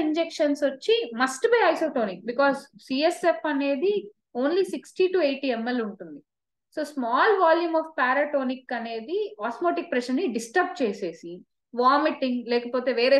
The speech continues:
సైడ్ ఎఫెక్ట్స్ ని ఇస్తది. Nasal drops కి కూడా isotonicity మెయింటైన్ చేయాలి, since paratonic solution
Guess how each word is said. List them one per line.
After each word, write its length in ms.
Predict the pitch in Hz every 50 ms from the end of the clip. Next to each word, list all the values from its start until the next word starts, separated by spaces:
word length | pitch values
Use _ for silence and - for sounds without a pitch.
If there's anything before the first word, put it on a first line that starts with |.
| 277
సైడ్ 200 | 254 220 214 226 226
ఎఫెక్ట్స్ 280 | 233 240 226 - - 185
ని 40 | 175
ఇస్తది. 280 | - _ - 160 - - _ _ _ _ _ _ _ _ _ _ - 262
Nasal 340 | 262 302 370 - 440 427 403 392
drops 300 | 339 311 302 294 302 - 330
కి 80 | 254 220 226
కూడా 160 | 262 277 269 - 277 269
isotonicity 720 | - 302 294 294 277 254 247 233 240 - 247 220 - 240 220 214
మెయింటైన్ 400 | 190 196 202 202 208 220 214 196 185 180
చేయాలి, 320 | 160 151 147 143 - - - _ _ _ _ _ _ -
since 160 | 302 302 302 - - 269
paratonic 600 | 233 254 285 311 330 339 339 302 277 285 277 - -
solution 360 | 247 226 226 226 220 - 302